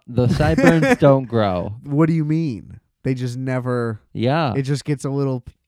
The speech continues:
Speaker 1: No, like, it just doesn't right now. You can even see it,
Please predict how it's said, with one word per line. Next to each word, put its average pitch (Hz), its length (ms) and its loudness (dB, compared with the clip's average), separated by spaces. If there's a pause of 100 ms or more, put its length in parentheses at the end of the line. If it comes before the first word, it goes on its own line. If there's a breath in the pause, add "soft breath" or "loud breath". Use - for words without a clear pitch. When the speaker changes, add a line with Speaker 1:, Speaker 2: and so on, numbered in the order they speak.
(1000 loud breath)
Speaker 1:
No, 175 260 -4
like, 147 240 -4
it 131 160 0
just 147 240 2
doesn't 143 580 2
right 131 240 -2
now. 139 320 -4
You 110 120 -4
can 117 180 -10
even 113 260 -8
see 113 240 -2
it, 92 200 -2